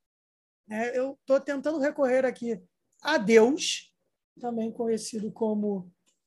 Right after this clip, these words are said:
o Google, né? Pra te passar certinho o nome dela,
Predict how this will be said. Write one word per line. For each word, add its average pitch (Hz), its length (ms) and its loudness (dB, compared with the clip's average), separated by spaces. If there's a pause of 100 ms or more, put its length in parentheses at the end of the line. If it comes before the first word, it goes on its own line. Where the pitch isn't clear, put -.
(160)
o 381 140 4
Google, 226 640 4 (800)
né? 262 260 -4 (340)
Pra - 400 2
te - 140 -10
passar 302 340 2
certinho 381 840 2
o 339 100 8
nome 339 420 6
dela, 214 460 2